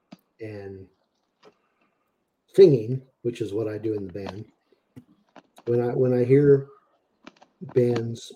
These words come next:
relying on auto-tune, it just makes my skin crawl.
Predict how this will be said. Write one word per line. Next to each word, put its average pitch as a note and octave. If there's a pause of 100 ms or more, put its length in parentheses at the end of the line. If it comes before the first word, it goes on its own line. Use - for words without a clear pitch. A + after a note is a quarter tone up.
relying A2+
on G#2
auto-tune, G2+
it G2
just - (1700)
makes -
my G#2
skin G2
crawl. F#2